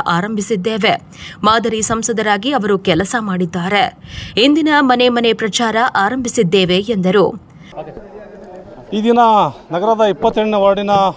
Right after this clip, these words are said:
Speaker 2: ಮಳ್ಳೂರು ಗ್ರಾಮದಿಂದ ನಾವು ನಮ್ಮ ಕಾಂಗ್ರೆಸ್ ಪಕ್ಷದ ಲೋಕಸಭಾ ಅಭ್ಯರ್ಥಿಗಳಾದಂಥ ಸನ್ಮಾನ್ಯ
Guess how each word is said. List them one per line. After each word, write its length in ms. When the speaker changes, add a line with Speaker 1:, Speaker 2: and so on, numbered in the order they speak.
Speaker 2:
ಮಳ್ಳೂರು 300
ಗ್ರಾಮದಿಂದ 440
ನಾವು 480
ನಮ್ಮ 140
ಕಾಂಗ್ರೆಸ್ 380
ಪಕ್ಷದ 440
ಲೋಕಸಭಾ 480
ಅಭ್ಯರ್ಥಿಗಳಾದಂಥ 680
ಸನ್ಮಾನ್ಯ 500